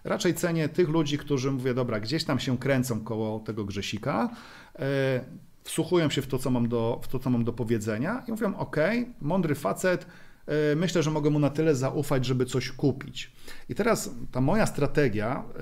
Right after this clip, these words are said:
e, nie jest strategią budowania, nie wiem, influencera, kogoś, kto będzie wywierał wpływ, tylko moja strategia jest taka, e, daj się zobaczyć, daj się polubić, a na końcu odbierz zyski.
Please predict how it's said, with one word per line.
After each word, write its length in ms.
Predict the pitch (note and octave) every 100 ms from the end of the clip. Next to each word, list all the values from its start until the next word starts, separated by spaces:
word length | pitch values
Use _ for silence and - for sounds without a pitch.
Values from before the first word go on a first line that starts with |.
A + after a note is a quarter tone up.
| C3
e, 40 |
nie 120 | C3+
jest 180 | A#3+ A#3
strategią 400 | - C3+ C3+ C3
budowania, 680 | B2 B2 A#2+ B2+ B2 A#2+ A#2 A#2 - - - - - -
nie 60 |
wiem, 160 | F#2+ F#2+
influencera, 800 | C3 C3+ C3 A#2 - A#2 B2 A2+
kogoś, 280 | A2+ A2+
kto 80 | -
będzie 220 | A2+ A#2
wywierał 340 | A#2 A2+ A#2 A2
wpływ, 540 | - - G2+ D#3 - - - -
tylko 200 | C3 C3
moja 180 | E3 A#3+
strategia 400 | - E3 D#3 D#3
jest 180 | D3 -
taka, 380 | A2 G#2+ G2 - - -
e, 40 | A#2 A#2 A#2 B2 - - - - -
daj 280 | - A2 G3
się 140 | - D#3+
zobaczyć, 760 | C3+ A2+ G2 A2+ C#3+ A#2+ - - - - -
daj 280 | G#2 C3+ F#3
się 360 | - D#3 C#3 B2+
polubić, 640 | - C#3 F3 D#3+ B2+ G3+ -
a 140 | A#2+
na 100 | C#3
końcu 340 | - F#3 F#3
odbierz 260 | E3+ D3 C3+
zyski. 560 | A#2+ B2 A2 - -